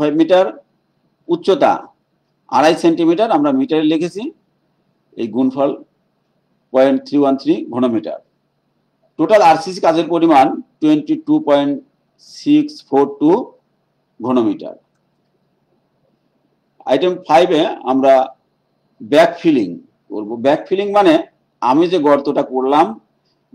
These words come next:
গর্তের মধ্যে কি করলাম, Soling করেছি, সিসি করেছি, base ঢালাই করেছি, গ্রেড beam ঢালাই করেছি,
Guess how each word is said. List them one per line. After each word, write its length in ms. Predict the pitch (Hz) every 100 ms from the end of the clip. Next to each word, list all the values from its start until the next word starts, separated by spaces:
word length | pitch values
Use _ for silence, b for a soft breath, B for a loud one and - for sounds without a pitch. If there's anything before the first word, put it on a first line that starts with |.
| 120
গর্তের 280 | - 156 147
মধ্যে 300 | 143 123 135 135 127 131
কি 80 | 143
করলাম, 580 | 147 147 - _ - 143 127 123
Soling 260 | - 151 156 131
করেছি, 380 | 131 131 - 135 135 123 _ _ _ _ -
সিসি 260 | 147 147 156 131
করেছি, 380 | 135 127 131 131 123 117
base 180 | 131 120
ঢালাই 220 | 127 135 127
করেছি, 320 | 127 127 - 131 127 _ 113
গ্রেড 200 | 139 135 127
beam 140 | 120 117 _ _ _ _ _ - - -
ঢালাই 220 | 117 113 98
করেছি, 320 | 95 92 90